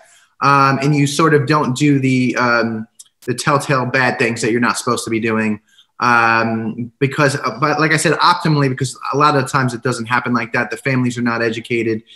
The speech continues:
and, um, they'll be drinking around that person that may be trying to get, re-, you know, recovery.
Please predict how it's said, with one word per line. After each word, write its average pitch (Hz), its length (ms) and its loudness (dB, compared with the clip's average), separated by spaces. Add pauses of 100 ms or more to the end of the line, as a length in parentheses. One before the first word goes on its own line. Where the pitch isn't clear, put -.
(300)
and, 113 720 0
um, 107 340 0
they'll 113 180 -2
be 110 220 -2
drinking 123 420 -2
around 120 220 0
that 113 180 -2
person 123 300 -2
that 113 120 -2
may 117 140 -2
be 110 80 -6
trying 117 300 -6
to - 100 -14
get, 117 180 -2
re-, 107 120 -6 (240)
you 123 120 -4
know, 110 240 -4 (180)
recovery. 117 800 -2